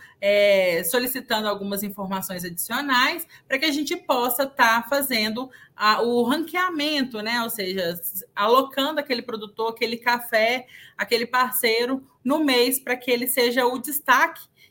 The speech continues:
que ele seja, é, e participe das iniciativas e ações que a gente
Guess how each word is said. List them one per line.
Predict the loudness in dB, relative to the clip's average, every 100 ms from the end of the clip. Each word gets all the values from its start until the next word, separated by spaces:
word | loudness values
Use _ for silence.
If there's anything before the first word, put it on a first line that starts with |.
| _
que | 0
ele | 0
seja, | 0 2 0 0 0 -2 -4 -12 -2
é, | 2 2 2 2 4 4 2 0
e |
participe | 2 2 2 -4 -4 -6
das | -4 -4 -2
iniciativas | -4 -2 -2 -2 -4 -8 -6
e | -2
ações | -2 -2 -6 -8
que | -8
a |
gente | -10 -10 -10 -14